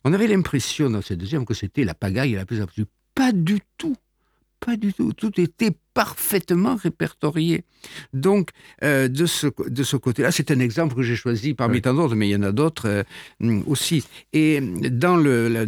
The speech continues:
Speaker 1: ce que je disais tout à l'heure à propos de la, la, la conception même du livre, à part, avec, après une introduction sur, euh, le commerce nourri de richesses et les ressources du territoire,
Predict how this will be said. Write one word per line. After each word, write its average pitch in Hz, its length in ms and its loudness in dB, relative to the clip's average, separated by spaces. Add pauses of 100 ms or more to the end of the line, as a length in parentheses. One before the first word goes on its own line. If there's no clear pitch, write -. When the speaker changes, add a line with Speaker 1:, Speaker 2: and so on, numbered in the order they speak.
(200)
Speaker 1:
ce - 120 -2
que 127 80 -4
je 113 60 0
disais 123 220 0
tout 117 100 -8
à 123 100 0
l'heure 139 200 0
à 110 60 0
propos 117 420 -2
de 104 100 0
la, 90 380 -2
la, 92 260 -6
la 95 80 -2
conception 123 540 -2
même 113 260 2
du 104 180 2
livre, 151 280 0 (260)
à 110 100 -4
part, 123 360 -2
avec, 110 400 -2
après - 380 -2
une 113 200 -2
introduction 101 800 -2
sur, 113 480 -4
euh, 92 180 -2 (240)
le 113 80 -2
commerce 113 420 2
nourri 107 220 0
de 98 80 -2
richesses 104 420 -2
et 107 40 -2
les 95 40 0
ressources 98 280 -4
du 95 100 -6
territoire, 143 540 -2